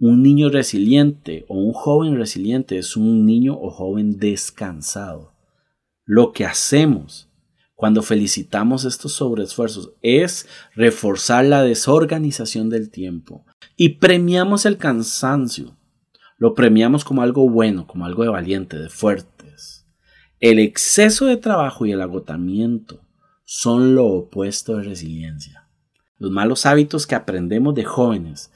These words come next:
se van incrementando y no dudes que a la hora de entrar a la fuerza laboral esto se dispara aún más. Entonces, me hago la pregunta, ¿cuál es la clave de la resiliencia? Dicen algunos científicos que la clave está en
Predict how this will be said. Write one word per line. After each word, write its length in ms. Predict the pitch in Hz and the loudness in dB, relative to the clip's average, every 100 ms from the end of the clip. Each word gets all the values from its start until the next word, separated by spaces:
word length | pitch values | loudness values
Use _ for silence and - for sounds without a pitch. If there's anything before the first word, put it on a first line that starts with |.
| _ _ - | _ _ -14
se 260 | - 110 | -2 -2
van 180 | 101 107 | 0 0
incrementando 960 | 135 147 147 113 98 90 104 95 87 - | 2 0 0 -2 -2 -6 -8 -8 -10 -10
y 140 | - 110 | -2 0
no 240 | 113 131 | 2 2
dudes 400 | 123 120 98 - | 2 2 0 -6
que 100 | - | -8
a 60 | 92 | -8
la 140 | 90 | -4
hora 240 | 104 160 170 | -2 -2 0
de 100 | 131 | -2
entrar 340 | 110 110 104 | -4 -6 -6
a 60 | 92 | -6
la 120 | 87 | -10
fuerza 360 | - 104 - | -8 -8 -6
laboral 580 | 110 104 92 95 92 82 _ _ _ - | -8 -8 -8 -10 -10 -14 _ _ _ -8
esto 340 | 101 - - | -6 -4 -6
se 180 | 107 101 | -6 -6
dispara 560 | 87 - 98 92 92 - | -8 -10 -12 -12 -14 -16
aún 320 | 87 85 80 | -14 -14 -14
más. 500 | 78 71 - - - _ _ _ - - _ _ _ _ _ _ | -14 -16 -20 -20 -20 _ _ _ -20 -20 _ _ _ _ _ _
Entonces, 720 | 123 - 165 151 165 151 - _ _ - | -8 -4 -4 -2 -4 -6 -10 _ _ -6
me 80 | 110 | -4
hago 120 | 139 | -2
la 120 | 143 | -2
pregunta, 420 | 110 117 110 92 | -2 -2 -2 -6
¿cuál 180 | - 113 | -4 -2
es 80 | 135 | -2
la 200 | 135 - | -4 -6
clave 280 | 123 113 123 | -6 -4 -4
de 60 | |
la 140 | 123 113 | -4 -6
resiliencia? 600 | 98 - 90 98 90 82 | -8 -10 -8 -8 -8 -8
Dicen 300 | 101 - 123 | -8 -4 -4
algunos 320 | 107 113 120 | -2 -2 -2
científicos 540 | 110 101 107 - 110 | -4 -4 -6 -6 -10
que 100 | - | -8
la 140 | 101 92 | -10 -6
clave 240 | 104 104 | -4 -2
está 320 | 107 - 107 | -4 -4 -2
en 200 | 98 87 | -4 -6